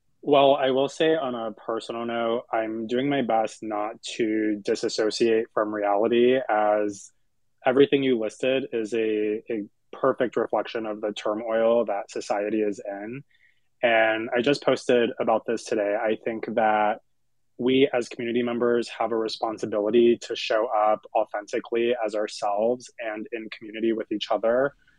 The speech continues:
to show the world what love looks like, what community looks like, and what acceptance looks like. And I know that, um, you know, what I just shared is kind of like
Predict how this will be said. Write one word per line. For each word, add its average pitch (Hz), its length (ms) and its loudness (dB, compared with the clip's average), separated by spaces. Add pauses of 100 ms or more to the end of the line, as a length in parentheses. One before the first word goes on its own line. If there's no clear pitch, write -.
(120)
to - 120 0
show 117 300 2
the 117 120 4
world 107 600 4
what 113 200 2
love 107 380 2
looks 104 320 -4
like, 131 300 4 (140)
what 113 360 -4
community 110 500 -6
looks 107 280 -8
like, 139 300 2 (520)
and 113 300 0
what 110 240 0
acceptance 107 600 -2
looks 104 240 -2
like. - 320 -6 (380)
And 123 100 2
I 120 80 2
know 123 320 4
that, 110 440 4 (180)
um, 107 400 2 (220)
you 127 100 -4
know, 110 220 -4
what 123 140 0
I 117 120 0
just 113 220 -4
shared 107 580 -2 (460)
is 120 340 0
kind 131 380 -2
of 123 340 0 (260)
like 113 180 -2